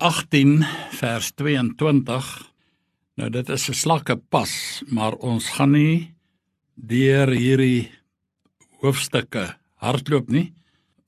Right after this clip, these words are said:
want ons sê dis 'n staptog. So, ons gaan nou nie op 'n draf stap hier nie, en as jy hier en daar gaan ek 'n afdraaikie baadjie vat. Maar kom ons lees Spreuke agtien,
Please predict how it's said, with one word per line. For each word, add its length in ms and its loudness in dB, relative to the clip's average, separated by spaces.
want 280 -2
ons 280 -4
sê 80 0
dis 220 -6
'n 60 -6
staptog. 720 -4
So, 160 -4
ons 180 -2
gaan 160 2
nou 100 6
nie 140 6
op 120 2
'n 80 4
draf 240 4
stap 280 2
hier 100 6
nie, 160 6
en 140 8
as 240 0
jy 260 0
hier 260 2
en 140 4
daar 500 0
gaan 300 -2
ek 140 -6
'n 200 -4
afdraaikie 440 2
baadjie 380 -2
vat. 460 -10
Maar 220 -6
kom 220 0
ons 180 0
lees 580 2
Spreuke 580 2
agtien, 600 2